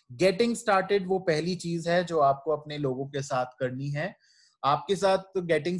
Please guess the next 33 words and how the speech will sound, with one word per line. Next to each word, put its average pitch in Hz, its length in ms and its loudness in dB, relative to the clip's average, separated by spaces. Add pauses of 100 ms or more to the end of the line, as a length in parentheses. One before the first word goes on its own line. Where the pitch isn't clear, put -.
started 160 580 -2
हुआ 151 240 2
है 175 220 2
या 175 140 2
नहीं 143 300 -4
हुआ 175 320 4
है, 185 260 2 (400)
I 143 120 2
am 151 100 -4
not 135 220 0
sure, 165 400 0 (300)
but 190 120 6 (540)
अगर 160 180 2
आप 175 320 2
एक 190 140 -2
सही 180 340 0
स्पॉन्सर 147 640 0
हैं 175 280 -2 (280)
तो 165 60 0
आप 165 300 4
getting 175 380 -2
started 180 360 4
जरूर 151 460 0
करेंगे 151 520 0
हर 156 280 4
उस 202 260 2
रिक्रूट 143 480 -2
के 170 100 -2
साथ 139 340 0
जिसे 131 220 -6
आपने 135 320 -2
जोड़ा 123 360 -6
है, 110 160 -14